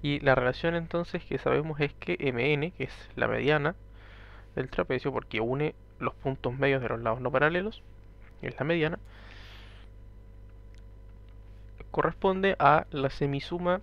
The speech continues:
de las bases, es decir, A D C más A B partido en dos.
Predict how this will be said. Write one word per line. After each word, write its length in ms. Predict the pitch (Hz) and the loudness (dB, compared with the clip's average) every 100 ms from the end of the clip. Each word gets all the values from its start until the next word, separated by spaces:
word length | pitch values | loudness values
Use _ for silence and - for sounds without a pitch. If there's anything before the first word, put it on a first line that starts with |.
| - - | -4 -4
de 140 | 143 | 0
las 140 | 190 | 6
bases, 360 | 175 117 - - - - - - - - | 8 6 4 -16 -16 -18 -16 -16 -16 -8
es 40 | |
decir, 380 | 143 - 135 - | -8 -4 -4 0
A 80 | 131 | 0
D 140 | - - | 0 -2
C 240 | - 180 - - - - - - - - - | -2 -2 -2 -12 -18 -18 -18 -16 -18 -12 -4
más 220 | 120 - | -4 4
A 140 | - 127 | 6 6
B 140 | 151 | 4
partido 360 | 143 135 113 113 | 2 0 -2 -4
en 80 | 123 | -6
dos. 240 | - | -12